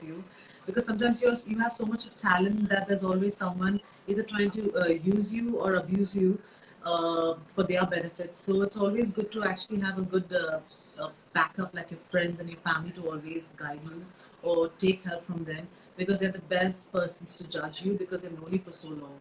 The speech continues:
So I think it's so important to understand, uh, uh, everyone's state of mind, because everyone in this industry is here to just work. So,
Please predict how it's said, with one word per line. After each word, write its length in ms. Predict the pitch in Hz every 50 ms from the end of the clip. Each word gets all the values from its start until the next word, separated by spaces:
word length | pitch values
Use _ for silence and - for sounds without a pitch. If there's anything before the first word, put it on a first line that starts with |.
| - - - - - - - - -
So 140 | - 196 196
I 60 | 196
think 180 | - 214 214
it's 100 | 208 -
so 100 | 240 226 -
important 580 | - 185 180 185 190 185 185 185 196 196 196
to 140 | - 202 175
understand, 640 | 160 156 160 165 - - 185 180 175 175 180 180 175 170 170
uh, 240 | 160 156 156 151 147 - - - - - - - _ _ _ - - - 165
uh, 360 | 165 160 156 160 160 156 156 - - - - - - - - - - -
everyone's 380 | 190 185 202 208 208 220 220 -
state 260 | - - 185 185 202
of 120 | 208 202
mind, 240 | 202 202 202 202 202
because 280 | 196 - 214 202 202 - 180
everyone 340 | 180 180 202 208 220 220
in 80 | 214 202
this 180 | 208 - - 190
industry 380 | 185 185 - - - - 202
is 120 | 202 185 185
here 120 | 185 185
to 120 | 185 185
just 300 | - 180 180 180 - -
work. 200 | 160 160 175 185 - - - - - - - - - - - - - -
So, 420 | - - - 180 175 170 165 165